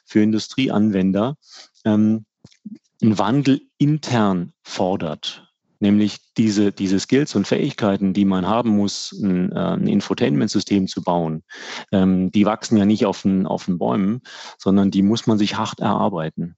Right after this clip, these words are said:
ne? Da kommen diese ganzen Firmen aus U S A, aus China, aus Japan, ähm, mit, mit, äh, Hightech-Ansätzen und, äh, hatten uns da ein Stück weit, ähm, denke ich mal, einen, einen Wissensvorsprung voraus, den wir in Deutschland,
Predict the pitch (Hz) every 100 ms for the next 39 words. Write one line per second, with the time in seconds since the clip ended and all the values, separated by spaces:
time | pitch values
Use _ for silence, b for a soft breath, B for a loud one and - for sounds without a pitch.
0 | - 101 120 104 - 107 110 104 101 95
1 | 95 107 - 110 107 B B B - 110
2 | 117 113 104 - 101 98 - 101 120 120
3 | 104 - - 117 120 110 104 - 104 -
4 | 113 113 113 - B B - 101 101 98
5 | 104 - 101 98 - 95 95 - - -
6 | 95 90 90 - - 101 113 120 - 110
7 | 113 107 101 - 110 104 - B B -
8 | 107 101 98 - 101 98 - - 113 127
9 | 120 110 110 - 104 101 110 - 104 101
10 | - - - 95 92 90 95 - - -
11 | - 95 95 95 98 92 90 90 87 85
12 | 87 - - 117 123 123 - 123 - -
13 | 120 120 117 - 85 95 151 160 - _
14 | B B B B - 101 104 117 120 117
15 | 95 101 - 131 131 131 -